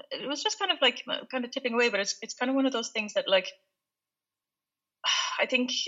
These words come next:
um, if we had launched, if we had launched a bit before covid, covid probably wouldn't have knocked us. But because we were both a new brand that people weren't, uh, familiar with, um,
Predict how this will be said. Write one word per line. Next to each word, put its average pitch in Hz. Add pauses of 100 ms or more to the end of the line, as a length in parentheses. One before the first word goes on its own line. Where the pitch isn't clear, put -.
(140)
um, 196 (1040)
if 226
we 233
had 220
launched, 220
if 214
we 247
had 233
launched 220
a -
bit 214
before 247
covid, 269
covid 208
probably 196
wouldn't 185
have 180
knocked 180
us. 165
But 180 (140)
because 202
we 233
were 214
both 190 (100)
a 190
new 180
brand 170 (340)
that 180
people 185
weren't, 180 (120)
uh, 180 (680)
familiar 190
with, 165 (680)
um, 175